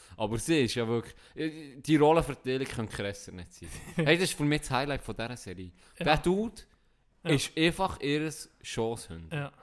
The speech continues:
Speaker 2: Aber noch
Speaker 1: Und er
Speaker 2: mehr andere auch von denen.
Speaker 1: Andere, aber
Speaker 2: Andere.
Speaker 1: keiner ist so wie
Speaker 2: Nee,
Speaker 1: Lou. Ich
Speaker 2: keiner
Speaker 1: verrecke
Speaker 2: ist
Speaker 1: ab
Speaker 2: so
Speaker 1: dem Sieg.
Speaker 2: geknechtet.
Speaker 1: Er sieht irgendetwas, wenn die das Maul auch noch ein bisschen auftut, ist still.
Speaker 2: Ist grad still.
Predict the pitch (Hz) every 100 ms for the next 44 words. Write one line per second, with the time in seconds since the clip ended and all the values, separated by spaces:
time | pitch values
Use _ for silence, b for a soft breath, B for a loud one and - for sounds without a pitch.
0 | _ 175 156 143 156 180 175 196 - -
1 | 165 185 196 165 151 170 160 135 143 139
2 | 135 127 123 _ - 127 139 151 139 123
3 | - 170 - 143 131 - 120 110 156 165
4 | 107 143 - 123 120 139 214 185 170 -
5 | 190 180 175 156 110 - - 170 175 170
6 | - 190 - 202 214 208 - 196 208 196
7 | 180 180 190 - 160 151 214 - - -
8 | - 180 254 226 233 254 - 180 214 202
9 | - 147 135 - - 208 117 - - 165
10 | - 160 147